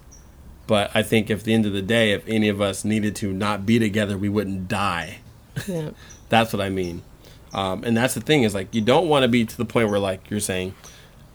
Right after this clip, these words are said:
Speaker 1: "I'm, I'm not dependent on anybody. I can just take or leave anything at any time." Like, we don't wanna be indifferent because then we're tuned out. We wanna
Speaker 2: Right.
Speaker 1: stay deeply connected. We wanna be deeply moved. We wanna be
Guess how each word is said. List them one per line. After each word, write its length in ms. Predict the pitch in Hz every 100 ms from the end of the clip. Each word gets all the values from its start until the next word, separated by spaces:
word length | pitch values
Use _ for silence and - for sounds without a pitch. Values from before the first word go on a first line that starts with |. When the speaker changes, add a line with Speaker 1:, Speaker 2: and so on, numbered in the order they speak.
| - -
Speaker 1:
"I'm, 360 | 113 123 117 104
I'm 200 | 117 127
not 240 | 120 120
dependent 340 | 117 127 113
on 80 | 110
anybody. 380 | 120 135 107 95
I 100 | 127
can 80 | 127
just 140 | 95 92 -
take 260 | 143 135
or 60 | 120
leave 180 | 123 117
anything 480 | 139 143 98 90 -
at 100 | 110
any 140 | 127 123
time." 400 | 120 107 85 - - - - - - - - -
Like, 180 | 104
we 100 | 107
don't 220 | 113 139 143
wanna 220 | 131 113
be 240 | 107 110
indifferent 580 | 101 95 110 - 98 92
because 280 | 92 107 95
then 120 | 110
we're 120 | 104
tuned 300 | - 110 98
out. 240 | 101 92 - - - - - -
We 80 | 110
wanna 240 | 117 131
Speaker 2:
Right. 80 | 170
Speaker 1:
stay 140 | 120
deeply 380 | 98 117 127 127
connected. 460 | - 107 110 127 104
We 60 | 107
wanna 280 | 107 123 110
be 180 | 107
deeply 400 | 98 113 120 117
moved. 460 | 104 117 165 113 101 123
We 80 |
wanna 300 | 110 131 190 139
be 340 | 127 120